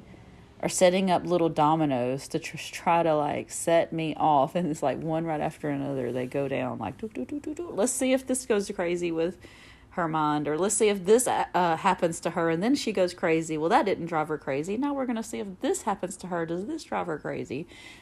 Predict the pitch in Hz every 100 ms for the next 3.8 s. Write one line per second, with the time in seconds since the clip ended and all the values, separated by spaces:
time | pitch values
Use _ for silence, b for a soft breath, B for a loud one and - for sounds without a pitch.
0 | B B - 147 143 143 156 175 208 165
1 | 190 277 - - - 226 220 220 262 226
2 | 247 - 196 202 220 - - - B B
3 | B 214 226 247 262 - 269